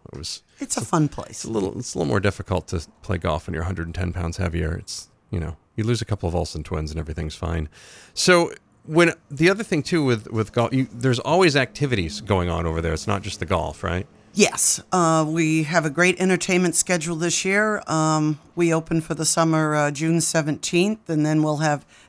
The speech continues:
Speaker 2: nightly entertainment. But weekends, we typically have Denny Bro playing in our lobby from eight to ten, and it's free, and anyone's welcome to stop by,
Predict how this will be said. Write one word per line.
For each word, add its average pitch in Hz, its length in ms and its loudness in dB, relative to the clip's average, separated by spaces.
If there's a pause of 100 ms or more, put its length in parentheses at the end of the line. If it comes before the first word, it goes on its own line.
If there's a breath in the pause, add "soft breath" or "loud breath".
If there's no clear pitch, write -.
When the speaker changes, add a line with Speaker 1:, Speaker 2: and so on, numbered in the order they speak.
Speaker 2:
nightly 156 480 2
entertainment. 147 640 0
But 156 100 -4
weekends, 175 720 0
we 151 240 -2 (600 loud breath)
typically 185 540 0
have 160 300 4
Denny 160 280 4
Bro 160 420 4
playing 160 460 2
in 147 120 2
our 139 160 2
lobby 156 440 4
from 147 460 -2
eight 147 180 -2
to - 140 -6
ten, 208 500 2
and 143 260 -4
it's 139 160 -4
free, 202 540 0
and 151 240 2
anyone's 147 480 -2
welcome 151 400 2
to - 60 -10
stop - 400 -2
by, 151 360 2